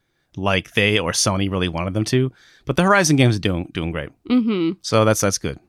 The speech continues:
Speaker 2: Yeah.
Speaker 1: It's, and, and also, I'm always just happy to see that Ashley Burch is still getting the paychecks.
Speaker 2: Right.
Speaker 1: When she's, when she's not being in every damn cartoon that I watch.
Speaker 2: <laughs> It's also funny because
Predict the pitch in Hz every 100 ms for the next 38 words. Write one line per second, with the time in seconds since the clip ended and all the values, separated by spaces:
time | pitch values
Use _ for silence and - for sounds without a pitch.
0 | _ - 381 214 151 - 135 123 156 156
1 | 151 165 196 233 190 131 139 131 - 120
2 | 120 107 107 110 104 98 - - - 98
3 | 110 - 113 113 104 95 - 95 92 -
4 | 90 90 80 82 80 - - _ _ _
5 | _ - 170 160 107 110 104 104 117 110
6 | 107 139 120 120 - _ 135 135 123 123
7 | 131 117 131 127 - 135 - 143 131 95
8 | 87 85 - - 320 - - - - 254
9 | 294 392 453 427 233 220 226 254 285 220